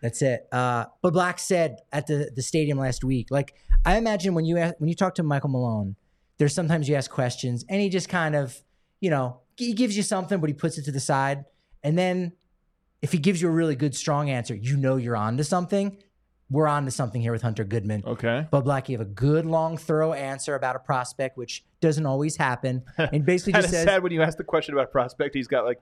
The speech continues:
Speaker 2: three words.
Speaker 1: Well, those
Speaker 2: He,
Speaker 1: guys
Speaker 2: he's
Speaker 1: aren't on
Speaker 2: doing,
Speaker 1: the team.
Speaker 2: he's doing good. He's doing good.
Speaker 1: Hey, they're not in the
Speaker 2: <laughs>
Speaker 1: clubhouse, so Bud's
Speaker 2: Right.
Speaker 1: not necessarily concerned about him, so I do get it.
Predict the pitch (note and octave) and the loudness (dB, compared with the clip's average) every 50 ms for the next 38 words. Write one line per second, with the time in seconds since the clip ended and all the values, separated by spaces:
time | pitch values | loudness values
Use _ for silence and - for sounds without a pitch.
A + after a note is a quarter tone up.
0 | _ - B2+ C3 B2 A#2 A2+ A2+ A#2 A2+ - _ - - F#3+ G#3+ C4 D#4+ E4 D#4 | _ -10 -6 -4 -4 -4 -2 -4 -6 -6 -8 _ -2 0 2 4 6 6 6 6
1 | D4 C#4+ D#4+ D#4 D4+ D#4+ E4+ D#4+ D4 - - C#4 E4+ F#4+ G#4 A3 D3 B3 B3 F#3 | 6 4 4 4 4 2 2 2 0 0 -2 -2 -2 0 0 2 2 2 2 4
2 | A#3 D4 C#4+ C#4 A#3 E3+ A#2+ - - - _ _ - G3 F3+ D#3+ F#3+ E3 C3 G#2+ | 4 4 4 6 4 2 2 0 -4 -18 _ _ -2 0 4 4 4 4 2 0
3 | G#2+ - - G3 G3 D3+ A2+ F3+ G3 G#3+ A#3+ C4 B3+ B3+ A3+ G3 A#3 B3 D4 C#4+ | -2 0 2 2 2 2 0 0 0 0 0 -2 0 -2 0 2 2 2 2 2
4 | B3+ F#3+ E3+ E3 E3 - F#3+ - - F3 F3 - F#3+ G#3 G3+ F#3+ F#3+ F#3 - G3 | 2 0 0 -2 -2 0 0 2 2 2 2 0 -2 -2 -2 -2 -2 -4 -4 -4
5 | - - G3 F#3+ F#3 F#3 - G3 E3 - G#3 A3 G#3+ G3 E3 D#3 C#3+ D3 - D#3 | -2 0 0 2 2 0 0 -2 -2 0 0 0 0 2 0 0 0 -2 -2 -2
6 | D3+ C3+ B2 A2+ F3 G#3 E3+ C#3+ F3+ G#3 G3 C#3+ A2+ G#2 | -2 0 0 0 0 2 2 2 2 2 0 -2 -6 -8